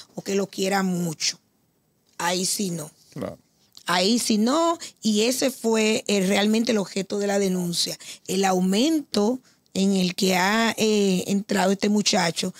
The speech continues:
Speaker 1: en los salarios, cuando los profesores están con el mismo salario, que es la queja de ellos mismos, el instituto se está cayendo a pedazos, dije que había puesto agua, que arregló los aires,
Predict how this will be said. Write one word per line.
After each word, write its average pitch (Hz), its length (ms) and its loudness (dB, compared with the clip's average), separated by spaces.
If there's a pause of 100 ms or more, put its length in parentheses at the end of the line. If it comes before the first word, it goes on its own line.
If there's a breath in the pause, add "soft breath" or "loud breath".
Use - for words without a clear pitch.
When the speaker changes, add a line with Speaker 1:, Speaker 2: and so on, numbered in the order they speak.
(200 loud breath)
Speaker 1:
en 185 140 2
los 190 140 2
salarios, 202 520 2
cuando 190 220 0
los 180 100 0
profesores 202 520 0
están 208 300 -4
con 190 200 -4
el 170 60 -4
mismo 190 280 0
salario, 220 680 2 (220 loud breath)
que 185 100 -2
es 170 140 -4
la 202 160 0
queja 202 280 0
de 185 80 -2
ellos 185 300 -2
mismos, 214 720 0 (380 loud breath)
el 196 140 2
instituto 202 520 -2
se 202 100 0
está - 200 -4
cayendo 208 380 2
a 208 100 0
pedazos, 226 580 2
dije 185 200 -2
que 175 100 -8
había 180 180 -2
puesto 202 460 -2
agua, 240 380 2
que - 80 -2
arregló 180 280 -2
los 208 220 -4
aires, 233 380 2